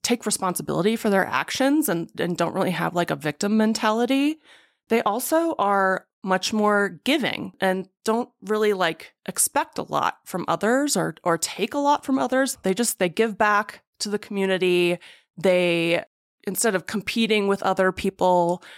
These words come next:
people with abundance mindsets will coordinate and collaborate with other people. They don't really compare themselves to others either. They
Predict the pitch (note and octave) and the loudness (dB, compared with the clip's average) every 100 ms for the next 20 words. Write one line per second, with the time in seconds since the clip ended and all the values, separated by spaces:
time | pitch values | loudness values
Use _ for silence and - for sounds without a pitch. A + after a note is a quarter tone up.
0 | - _ - G3+ F#3+ F3 F3+ E3+ E3+ F3+ | -20 _ -2 2 4 4 2 2 2 0
1 | - F3 E3 E3 F3 D#3 - - D#3+ D3+ | 2 0 0 0 0 0 -2 -4 -2 0
2 | D3 - - - F3+ F3+ G3 F#3+ F#3 - | -2 -6 -10 -6 -2 0 0 0 -2 -8
3 | C#3+ D3+ E3 G3 G#3+ G#3 G3+ G3+ F#3+ F#3 | -4 -2 0 0 2 2 0 0 -2 0
4 | F#3 - F#3+ - F3 E3+ E3 - - _ | -2 -2 -4 0 2 2 -2 -10 -20 _
5 | _ - G#3 G#3+ A#3 C4 C4 B3+ - - | _ -2 2 2 2 0 2 2 -2 -6
6 | - A3 - - F#3+ G#3 C4 C4 A#3+ A#3 | -4 -4 -6 -2 0 2 2 2 2 0
7 | A#3+ A#3 - - G3 G#3 A3 G#3 F3+ F3+ | 0 -2 -4 -4 -4 -2 -2 -4 -4 -4
8 | G#3+ A#3+ B3 F#3 F3 E3+ E3 | -2 -2 -2 0 0 0 -2